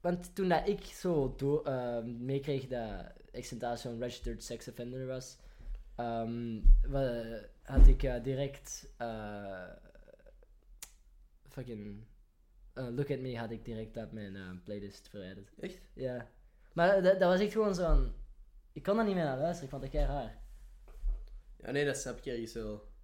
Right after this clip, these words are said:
Speaker 2: Maar zou jij bijvoorbeeld,
Speaker 1: Want, eh, sorry.
Speaker 2: vind jij Dan Schneider zijn shows nu ook minder, zou je die nooit
Speaker 1: Maar
Speaker 2: meer
Speaker 1: dat,
Speaker 2: kijken?
Speaker 1: zie, op, op, opnieuw, dat is omdat,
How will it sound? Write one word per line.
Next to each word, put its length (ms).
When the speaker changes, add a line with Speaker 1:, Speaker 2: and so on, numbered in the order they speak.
Speaker 2:
Maar 120
zou 200
jij 240
bijvoorbeeld, 360
Speaker 1:
Want, 200
eh, 120
sorry. 180
Speaker 2:
vind 140
jij 220
Dan 340
Schneider 380
zijn 140
shows 360
nu 140
ook 160
minder, 280
zou 160
je 60
die 80
nooit 100
Speaker 1:
Maar 100
Speaker 2:
meer 100
Speaker 1:
dat, 80
Speaker 2:
kijken? 180
Speaker 1:
zie, 420
op, 160
op, 140
opnieuw, 560
dat 120
is 240
omdat, 300